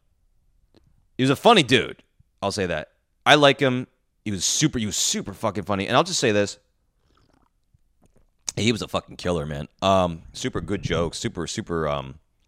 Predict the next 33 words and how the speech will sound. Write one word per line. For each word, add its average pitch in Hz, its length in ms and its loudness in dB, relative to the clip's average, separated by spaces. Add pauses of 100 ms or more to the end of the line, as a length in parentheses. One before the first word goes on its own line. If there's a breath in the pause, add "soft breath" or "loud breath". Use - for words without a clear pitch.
(680 loud breath)
he's 139 140 -4
got 247 200 2
that 131 300 4
thing 117 240 2
where 101 100 2
he's 90 120 -2
got - 220 -10
good 113 240 -4 (160)
material, 113 760 -6
very 107 280 0
smart, 90 500 -4 (240)
and 90 80 -6
he's - 120 -10
also 101 500 -4 (1000)
got 98 160 -2
a 80 60 -6
good 82 260 -4 (280)
like, 85 140 -8
stage 80 340 -8
presence 80 420 -10
and 82 120 -16
personality, 76 720 -8
and 73 100 -16
he 76 40 -14
does, 76 160 -8
like, 69 140 -14
act - 300 -12
outs. - 260 -16
I 87 80 -6
fucking 85 400 -6
love 85 200 -4
comics, 80 340 -8
like, 78 200 -12